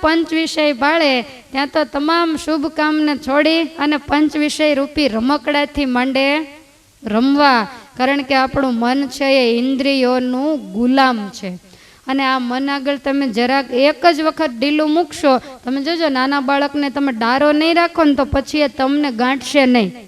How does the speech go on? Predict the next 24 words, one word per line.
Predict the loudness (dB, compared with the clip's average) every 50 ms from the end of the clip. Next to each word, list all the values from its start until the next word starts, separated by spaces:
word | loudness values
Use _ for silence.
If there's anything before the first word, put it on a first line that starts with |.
| -20 -20 _ _ _ _ -20 _ _ _ _ -6
પછી | 0 0 2 2
પાછા | 2 2 0 0 0 -2 0 0
અહીંયા | -2 0 0 2
આવીને | 2 2 2 2 2
વાતો | 2 2 2 2 0 -2 0
કરતા | 0 0 -2 0 0 2 4
હોય | 4 4 2
કે | 2 2
મારથી | 2 2 2 0 0 -4 -4 -4 0
જરાય | 2 2 2 4 4 2 2
ન | 2 2 0 2
બીવે, | 2 4 6 6 6 6
એના | 4 4 2 0
પપ્પાથી | 0 -2 -2 -4 0 2 2 2 2 2 0 -2
બીવે. | 0 2 2 4 4 2
તો | 0 -2 -8 -14 -20 -8 -4 -2
એનથી | 2 4 4 4 2 2 0 -2
જ | -2 0 0
તો | 0 0
બીવે, | 2 0 2 2 2 2 2
એ |
આંટી | 2 2 2 0 0 -2 0
જતા | 0 -2 -2 0 -2 -2
હોય | -2 0 -2